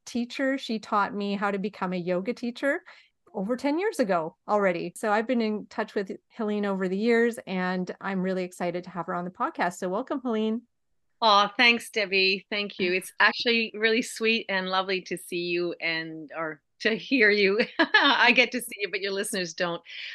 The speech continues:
Speaker 2: But to stay in contact, I mean, ten years feels like a long time ago, and yet we've had some great connections over the years. I used to do a two hundred-hour training, and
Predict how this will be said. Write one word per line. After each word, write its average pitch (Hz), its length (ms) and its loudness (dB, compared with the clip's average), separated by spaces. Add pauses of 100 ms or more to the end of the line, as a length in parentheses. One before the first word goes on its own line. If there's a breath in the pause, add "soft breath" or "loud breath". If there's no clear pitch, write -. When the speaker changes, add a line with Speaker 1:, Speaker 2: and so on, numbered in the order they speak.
Speaker 2:
But 269 100 6
to 269 100 4
stay 285 320 6
in 254 140 4
contact, 196 720 0
I 190 80 0
mean, 180 240 0
ten 208 260 -2
years 190 400 0 (160)
feels 185 320 0
like 170 280 -2 (100)
a 180 80 -2
long 175 340 -2
time 190 240 0
ago, 202 500 2
and 180 220 -6
yet 170 240 0
we've 180 160 -10
had 165 220 -6
some 165 180 -14
great 160 300 -4 (260)
connections 160 680 -4
over 160 200 -4
the 156 140 -6
years. 151 480 -6 (500 loud breath)
I 180 40 0
used 214 200 2
to 208 60 -2
do 190 160 2
a 175 40 2
two 190 180 -4
hundred-hour 165 400 2
training, 185 440 0
and 160 280 -2